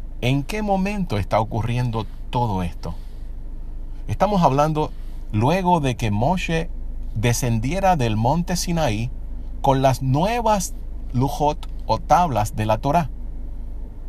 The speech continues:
Moshe Rabenu había estado renovando el convenio con los hijos de Israel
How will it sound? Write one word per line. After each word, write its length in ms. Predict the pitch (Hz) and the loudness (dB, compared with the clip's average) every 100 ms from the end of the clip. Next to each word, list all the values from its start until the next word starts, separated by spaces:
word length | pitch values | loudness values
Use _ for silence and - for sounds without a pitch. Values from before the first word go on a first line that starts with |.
| - - - - - - - | -10 -10 -10 -10 -10 -10 0
Moshe 320 | 127 226 247 | 4 4 4
Rabenu 480 | 220 170 147 156 160 117 | 4 4 4 2 2 2
había 300 | 117 127 139 | 2 2 0
estado 420 | - 139 147 135 | 2 2 4 2
renovando 800 | 127 120 113 117 175 214 180 175 | 2 2 2 2 2 0 0 0
el 180 | 127 113 | -2 -2
convenio 640 | - 110 107 135 156 151 | 0 0 0 0 -2 -2
con 160 | 127 101 | -2 -2
los 200 | 101 - | -2 -2
hijos 240 | 170 160 | -2 -2
de 100 | 131 | -2
Israel 440 | 127 143 117 98 | -2 0 0 0